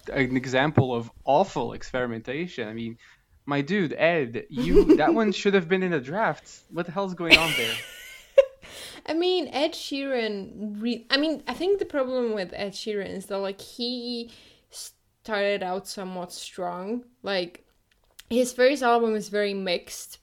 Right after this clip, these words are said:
Speaker 2: but there is some strong material there. And, like, his second album has a lot of, like, these very shallow pop songs, but it also has a few very, um, maybe not very good ones, but, like, I think they're interesting in some way or another.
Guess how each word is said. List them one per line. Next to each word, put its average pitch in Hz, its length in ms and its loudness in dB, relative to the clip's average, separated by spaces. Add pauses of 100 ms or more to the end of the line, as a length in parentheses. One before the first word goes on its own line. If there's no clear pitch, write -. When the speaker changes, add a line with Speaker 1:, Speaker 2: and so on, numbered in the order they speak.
Speaker 2:
but 214 140 4
there 202 220 2
is 214 220 -2
some 185 360 -6
strong 180 500 -8
material 180 520 -4
there. 208 420 -2 (460)
And, 208 180 0
like, 202 540 -6 (120)
his 220 280 -2
second 220 360 -2
album 190 760 -6 (300)
has 208 360 -4
a 208 100 -2
lot 208 180 2
of, 190 120 -4
like, 190 200 -6
these 196 200 -6
very 185 320 -2
shallow 185 680 -4
pop 185 380 -6
songs, 214 400 -6
but 202 180 -4
it 202 80 0
also 202 260 -2
has 190 360 -4
a 190 120 -10
few 196 260 -8
very, 180 460 -2 (600)
um, 208 260 -4
maybe 294 220 4
not 233 160 2
very 202 320 2
good 233 240 2
ones, 226 240 2
but, 202 220 0
like, 208 200 0
I - 60 -4
think 240 320 0
they're 185 420 2
interesting 180 680 -6
in 180 200 -8
some 180 260 -6
way 165 160 -2
or 165 100 0
another. 180 560 -4